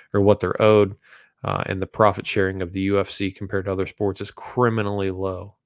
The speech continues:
criminally low. Um, you know, and it, it's crazy, man.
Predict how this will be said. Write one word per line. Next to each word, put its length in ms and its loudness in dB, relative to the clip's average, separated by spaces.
criminally 680 -4
low. 340 -14
Um, 640 -14
you 160 -6
know, 100 -14
and 140 -8
it, 440 -10
it's 140 -20
crazy, 400 -8
man. 320 -16